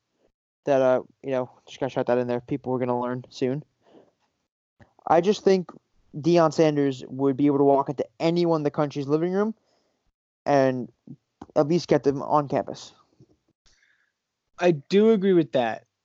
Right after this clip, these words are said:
Speaker 2: where he would at least get them on campus. They would definitely be interested because Deion Sanders is still Deion Sanders. But the two, two kind of three points I wanna make. The first one about Deion Sanders is kids going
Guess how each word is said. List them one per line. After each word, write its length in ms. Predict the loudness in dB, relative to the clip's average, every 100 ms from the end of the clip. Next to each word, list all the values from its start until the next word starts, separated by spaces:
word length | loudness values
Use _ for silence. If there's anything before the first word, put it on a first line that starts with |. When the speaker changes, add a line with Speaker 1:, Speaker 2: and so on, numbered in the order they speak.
| _
Speaker 2:
where 220 | -4 0 0
he 140 | 0
would 140 | 0
at 60 | 2
least 200 | 2 4
get 140 | 2
them 100 | 4
on 120 | 0 0
campus. 340 | -4 -6 -4
They 80 | 0
would 160 | 2
definitely 320 | 4 4 2 2
be 120 | 0
interested 220 | 0 -8
because 240 | -6 -6
Deion 320 | -2 0 0 0
Sanders 540 | -2 0 -2 -6 -6
is 300 | -4 -4 -6
still 360 | 2 4 4 2
Deion 380 | 0 0 0
Sanders. 460 | -2 -4 -2 -6 -12 -20 -20 _ _
But 200 | 0 0
the 80 | -6
two, 320 | 2 4 4 _ _ _
two 320 | 2 4 4 2
kind 340 | 0 2 2
of 80 | -2
three 260 | -2 -2 -2
points 400 | -2 -4 -4 -4
I 40 |
wanna 260 | -2 -2 -2
make. 160 | -4
The 80 | -4
first 300 | 2 2 2
one 120 | -2
about 280 | 0 0 0
Deion 260 | -4 -4 -2
Sanders 300 | -2 -2 -4
is 180 | -8
kids 280 | 2 4 4
going 440 | 4 4 2 -4